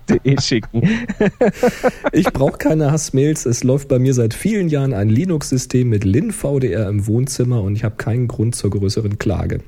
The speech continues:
Speaker 1: Na gut,
Speaker 2: Also das
Speaker 1: okay.
Speaker 2: nur mal zur, zur Klarstellung. Ich benutze alle Systeme. So.
Speaker 1: <laughs>
Speaker 2: Ähm, nee, ich hab einfach nur eine Meinung zu bestimmten Dingen. Die muss man einfach mal kundtun.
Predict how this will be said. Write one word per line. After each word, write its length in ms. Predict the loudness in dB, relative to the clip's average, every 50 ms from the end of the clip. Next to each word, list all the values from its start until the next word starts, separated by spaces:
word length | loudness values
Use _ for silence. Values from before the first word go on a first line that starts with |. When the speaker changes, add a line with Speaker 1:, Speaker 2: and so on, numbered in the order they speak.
| -14 -20 -20 -20 -20 -20 -20 -20 -20 -20 -16 -10 -8
Speaker 1:
Na 60 | -6
gut, 60 | -2
Speaker 2:
Also 160 | 0 0 0 2
das 180 | 2 0 0
Speaker 1:
okay. 100 | 2 4
Speaker 2:
nur 80 | 4 4
mal 80 | 4 4
zur, 300 | 4 2 2 2 0 0
zur 200 | -2 0 0 0
Klarstellung. 440 | 2 2 0 2 2 0 0 0 0 0
Ich 140 | -2 0 0
benutze 520 | 0 2 2 0 0 -2 -4 -4 -2 0
alle 240 | 0 2 4 2 2
Systeme. 600 | 2 0 -2 -2 -4 -4 -2 -2 -2 -4 -6 -8 -10 -14 -20 -20 -20 -20 -20 -18 -18 -18 -20 -20 -20 -20 -6
So. 320 | -2 0 2 2 0 -2 -6
Speaker 1:
<laughs> 40 | -10 -12 -10 -12 -12 -16 -18 -18 -20 -20 -12 -4 -2
Speaker 2:
Ähm, 440 | 0 2 2 2 2 0 -2 -4 -8 -12 -4
nee, 160 | 0 0 2
ich 140 | 2 2 0
hab 100 | 0 0
einfach 180 | 0 0 2 2
nur 120 | 2 2
eine 80 | 2 2
Meinung 340 | 2 2 2 2 2 0 0
zu 100 | 0 0
bestimmten 380 | 0 0 0 0 0 0 0
Dingen. 220 | 0 0 0 0 0
Die 140 | 0 0
muss 200 | 0 0 -2 -2
man 100 | -2 -4
einfach 220 | -2 -2 -2 0 0
mal 80 | 0
kundtun. 400 | 0 0 0 0 0 0 -2 -2